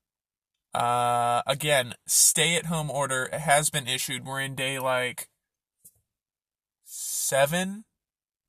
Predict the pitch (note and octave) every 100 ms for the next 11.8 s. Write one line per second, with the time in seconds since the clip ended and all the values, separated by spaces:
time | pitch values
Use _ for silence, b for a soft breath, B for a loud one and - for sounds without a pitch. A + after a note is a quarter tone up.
0 | _ _ _ _ _ _ _ _ - A2
1 | B2 B2+ B2+ C3+ D3+ E3+ F#3 G3+ _ _
2 | _ C3+ - E3 D3+ - C3 C3+ B2+ A#2+
3 | - C#3 A#2+ - - B2+ B2 A#2+ - D3
4 | C3 B2 A#2+ B2 B2 - - _ - C3+
5 | A#2+ - B2+ A#2+ - - - - _ -
6 | - - D3+ C3+ - D3 C#3 C3 B2 A#2
7 | A#2+ A#2+ A#2 A#2+ - _ _ _ _ _
8 | _ _ _ _ - F#3+ A#3 A3+ G#3+ F#3+
9 | D#3+ - - _ _ _ - E3+ F#3+ F#3
10 | F3+ F3 - _ _ _ _ _ _ D#3+
11 | F3+ F3 D#3+ D#3 D3+ D3 D3